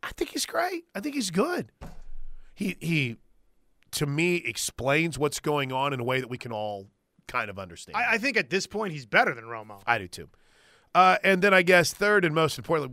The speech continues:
Speaker 1: w-, did you all survive? Were you okay? A few extra Taylor Swift cutaways this weekend. Did you all make it?
Speaker 2: It was, uh,
Speaker 1: Were you good?
Speaker 2: <laughs> there was more of that. There's no question.
Speaker 1: My, uh, I, I like that even one of the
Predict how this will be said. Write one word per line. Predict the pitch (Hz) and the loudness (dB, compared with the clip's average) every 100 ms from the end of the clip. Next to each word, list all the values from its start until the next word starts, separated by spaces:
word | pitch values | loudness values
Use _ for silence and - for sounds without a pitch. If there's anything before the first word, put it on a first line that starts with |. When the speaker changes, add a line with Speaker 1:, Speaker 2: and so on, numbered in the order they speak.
| 135 | -12
Speaker 1:
w-, | 127 | -14
did | 127 120 | -12 -2
you | 165 | 2
all | 165 | 2
survive? | 160 156 139 156 139 | 0 -2 2 2 2
Were | 131 | -2
you | 135 | 0
okay? | 156 143 147 143 | -2 -2 -2 -2
A | 127 | -4
few | - 151 | -4 0
extra | 143 139 - | 0 -2 -8
Taylor | 156 143 135 | -6 -6 -6
Swift | - 139 127 - | -6 -8 -8 -6
cutaways | 135 131 127 120 | -4 -2 -2 -4
this | 131 - | -12 -10
weekend. | 131 - 123 120 - _ | -12 -8 -10 -10 -20 _
Did | - 120 | -8 -2
you | 139 | 0
all | 131 | 2
make | 120 131 139 | 0 -4 -4
it? | 135 - - | -6 -8 -6
Speaker 2:
It | 170 | -4
was, | 175 190 180 147 | 2 2 0 0
uh, | 160 151 143 | 2 2 2
Speaker 1:
Were | 143 | 0
you | |
good? | 135 160 165 147 - - 160 | 2 4 4 2 -6 -14 -18
Speaker 2:
<laughs> | - - | -18 -4
there | 208 | 4
was | 294 254 | 6 6
more | 233 262 185 | 6 4 4
of | 135 | 0
that. | 131 127 | -2 -2
There's | 156 143 | -6 -2
no | 190 | -4
question. | 185 170 147 - 107 _ | 0 0 0 -4 -20 _
Speaker 1:
My, | 135 131 127 117 - _ _ _ _ _ - | -2 0 0 -4 -12 _ _ _ _ _ -10
uh, | 117 104 117 - | -8 -2 -2 0
I, | 135 | 0
I | 135 | 2
like | 135 131 - | 0 0 -2
that | 117 - | -10 -8
even | 131 127 123 113 | -6 -6 -6 -6
one | 123 | -6
of | 123 | -4
the | 110 107 98 | -4 -4 -4